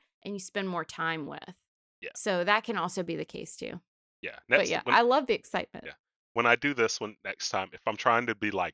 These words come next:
Speaker 2: su-, like, mindful, I'll start with just opening the door,
Speaker 1: There you
Speaker 2: closing
Speaker 1: go.
Speaker 2: it, starting it up. Like, I, like,
Speaker 1: Yeah.
Speaker 2: <laughs> I'll start from, like, twenty miles per <laughs> hour.
Speaker 1: Actually,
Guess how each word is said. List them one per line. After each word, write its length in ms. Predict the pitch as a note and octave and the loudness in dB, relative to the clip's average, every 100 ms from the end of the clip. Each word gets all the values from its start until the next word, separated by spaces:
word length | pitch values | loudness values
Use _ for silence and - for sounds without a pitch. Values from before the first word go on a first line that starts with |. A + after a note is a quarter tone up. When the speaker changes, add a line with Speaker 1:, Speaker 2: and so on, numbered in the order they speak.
| - | -6
Speaker 2:
su-, 260 | - - A2+ _ | -6 -6 -8 _
like, 120 | - - - | -10 -8 -4
mindful, 500 | F#2 A2 - A#2+ A#2 _ _ _ D3+ | 0 0 0 -4 -4 _ _ _ 4
I'll 100 | - | 4
start 380 | - D#3 C#3 | 10 10 10
with 120 | B2 - | 4 -2
just 380 | B2 G2+ - - _ _ _ _ _ _ _ _ - | -2 0 -6 -12 _ _ _ _ _ _ _ _ -2
opening 440 | G#2+ - G2 F#2+ - | -2 -2 -6 -6 -12
the 80 | |
door, 500 | E2+ F#2+ E2+ E2 E2+ - _ _ _ - | -8 -6 -6 -8 -10 -14 _ _ _ -6
Speaker 1:
There 140 | - F#3+ | 0 4
you 0 | |
Speaker 2:
closing 260 | G#4 F4+ | 4 6
Speaker 1:
go. 140 | G4 C#5 | 8 6
Speaker 2:
it, 200 | F2+ - _ _ | 4 -6 _ _
starting 580 | - - - G2+ G2+ G2+ G2 | -10 -10 4 6 6 4 -2
it 120 | F#2 | -2
up. 360 | F2+ F2+ F2+ - _ - - | 0 0 -4 -10 _ -10 2
Like, 200 | G#3+ D4+ | 4 8
I, 180 | B4 C#5 | 8 8
like, 100 | B4+ G4 | 4 2
Speaker 1:
Yeah. 160 | G#3+ - _ - | -2 -8 _ -10
Speaker 2:
<laughs> 600 | - - - _ _ B2 | -8 -8 -10 _ _ 6
I'll 100 | C#3 | 8
start 320 | F#3 D#3 - | 12 12 12
from, 120 | C3+ | 4
like, 200 | G#2 - | 4 2
twenty 320 | - A2 G2+ | 0 0 0
miles 260 | F2 E2+ - | -4 -8 -2
per 120 | G#2 | 0
<laughs> 20 | |
hour. 160 | F2+ - - - - - - - | 2 0 -4 -6 0 2 2 4
Speaker 1:
Actually, 340 | - - A#4+ | 6 6 6